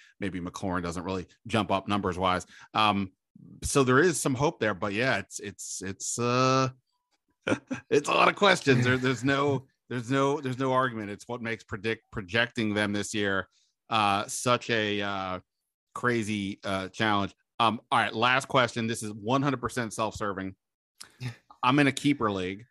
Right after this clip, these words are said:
Speaker 1: Here are my options.
Speaker 2: Yes.
Speaker 1: <laughs> I know this is the question you absolutely love the most, I'm sure. I, I got Jav-, i-, i-, it's a P P R league.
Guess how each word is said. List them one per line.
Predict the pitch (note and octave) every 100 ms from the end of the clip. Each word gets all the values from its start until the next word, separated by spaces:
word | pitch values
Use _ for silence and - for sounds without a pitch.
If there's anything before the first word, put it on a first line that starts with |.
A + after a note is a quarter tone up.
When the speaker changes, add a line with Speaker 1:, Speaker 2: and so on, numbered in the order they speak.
| _ _ _
Speaker 1:
Here | C3 C#3+
are |
my | C3+ A#2+
options. | A2 G#2 C#3
Speaker 2:
Yes. | A#2 - - - _ _ _
Speaker 1:
<laughs> | - - D3+ C#3
I | C#3
know | D3
this | C3+ D3+
is | C#3+
the | D3
question | D#3 C3+ A#2+
you | C3
absolutely | A#2+ - A#2 A2
love | G#2 F#2
the | F#2
most, | F2+ F#2
I'm | F2
sure. | F2 - _ _ _ -
I, | C3 -
I | C3
got | C3+ B2+ C3 _ - A#2+
Jav-, | A2 A2+
i-, | -
i-, | C#3
it's | B2+ C#3 C#3 B2+ A#2
a | A2 G#2 G2 -
P | C#3+
P | C#3 B2+
R | A2 G#2
league. | F#2 E2